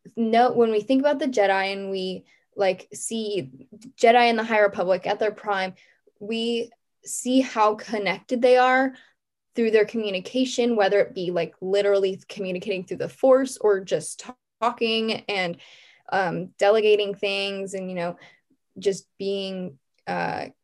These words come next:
open. She took that on and she became what the rebellion needed. And she realized that that is something that the Republic needed,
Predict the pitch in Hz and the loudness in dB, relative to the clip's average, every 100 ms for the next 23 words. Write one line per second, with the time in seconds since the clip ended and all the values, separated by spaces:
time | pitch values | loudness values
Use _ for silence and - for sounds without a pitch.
0 | _ 214 208 214 208 202 202 _ _ _ | _ 0 2 2 -2 -4 -10 _ _ _
1 | _ _ _ _ _ _ - - 247 240 | _ _ _ _ _ _ -12 -6 -4 -2
2 | 240 226 - _ _ _ _ _ _ 202 | -2 -2 -4 _ _ _ _ _ _ -20
3 | - _ - - 285 262 233 214 214 - | -20 _ -20 -2 -2 0 2 2 2 0
4 | 208 180 - - 190 196 - 190 190 185 | -2 -2 -6 -10 -10 -10 -8 -8 -8 -10
5 | 180 _ - 208 - 226 220 220 208 190 | -14 _ -10 -10 -8 -6 -4 -2 -4 -2
6 | 196 196 - 196 196 190 190 185 180 185 | -2 -2 -2 -2 0 0 -2 -4 -6 -6
7 | 185 202 214 226 240 _ _ _ _ _ | -2 0 0 -2 -8 _ _ _ _ _
8 | _ - 214 202 196 190 185 _ _ _ | _ -2 2 2 0 -4 -10 _ _ _
9 | - - - 208 202 196 190 208 262 _ | -18 -14 -8 -6 -4 -6 -8 -10 -16 _
10 | _ _ 196 220 220 214 208 208 202 190 | _ _ -6 0 4 6 6 4 -2 0
11 | 185 185 190 185 196 180 190 185 165 160 | -2 0 -4 -4 -8 -6 -8 -2 0 0
12 | 156 - _ _ _ _ - 190 180 175 | -2 -10 _ _ _ _ -12 -2 0 0
13 | - 277 269 - 185 165 - 160 180 | -2 0 2 2 -4 -4 -2 -2 -4